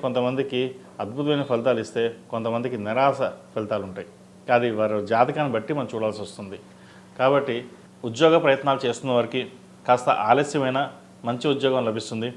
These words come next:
ప్రయత్నాలు మటుకు ఆపద్దు. అదేవిధంగా విదేశీ సంబంధించిన విషయ వ్యవహారాలు వీరికి సానుకూలపడతాయి. గ్రీన్ కార్డ్, హెచ్ వన్ బి, పిఆర్ కోసం ప్రయత్నిస్తున్న వారికి వచ్చే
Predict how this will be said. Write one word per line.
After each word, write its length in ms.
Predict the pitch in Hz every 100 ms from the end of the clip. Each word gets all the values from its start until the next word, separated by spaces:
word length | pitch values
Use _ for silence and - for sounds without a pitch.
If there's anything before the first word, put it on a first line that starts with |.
| - - - -
ప్రయత్నాలు 420 | 120 131 156 143 120
మటుకు 240 | 117 110 104
ఆపద్దు. 320 | 101 101 123 - - - - - 117
అదేవిధంగా 480 | 143 147 139 139 131 - - - - 110
విదేశీ 340 | 117 170 165 156
సంబంధించిన 420 | 143 135 127 131 120 - - 113
విషయ 200 | 104 151 139
వ్యవహారాలు 460 | 127 123 117 127 139 - -
వీరికి 220 | 113 110
సానుకూలపడతాయి. 720 | 113 123 139 127 117 110 120 123 - - - - - - 110
గ్రీన్ 240 | 131 135 131
కార్డ్, 200 | 131 131 -
హెచ్ 180 | 113 107 135
వన్ 140 | 131 131
బి, 80 | 131 - - - - - -
పిఆర్ 280 | 135 139 135
కోసం 220 | 131 131 123
ప్రయత్నిస్తున్న 440 | 113 113 120 127 117
వారికి 260 | 117 127 101 - - - - 117
వచ్చే 160 | 110